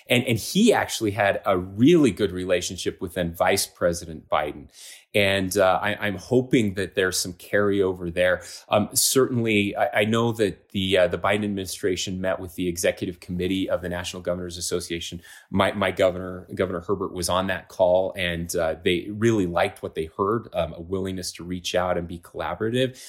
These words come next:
And, and so I, I, I will have, I think, a pretty long leash from Utahns, an expectation. It, it's interesting politically here, and maybe it's like this in other states.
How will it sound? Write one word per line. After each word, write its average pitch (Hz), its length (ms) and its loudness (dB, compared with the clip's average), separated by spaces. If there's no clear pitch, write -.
And, 104 460 2
and 107 180 2
so 120 440 4
I, 120 80 2
I, 123 500 -2
I 165 60 8
will 151 260 6
have, 110 640 0
I 123 120 0
think, 123 220 0
a 104 60 -2
pretty 147 360 2
long 101 560 2
leash 98 500 0
from 92 240 2
Utahns, 95 640 -2
an 101 100 0
expectation. 95 840 -2
It, 151 100 6
it's - 220 4
interesting 190 520 0
politically 117 500 0
here, 98 220 0
and 123 80 4
maybe 156 180 4
it's 110 140 2
like 98 160 0
this 98 160 -4
in 87 100 -4
other 98 220 2
states. - 600 -6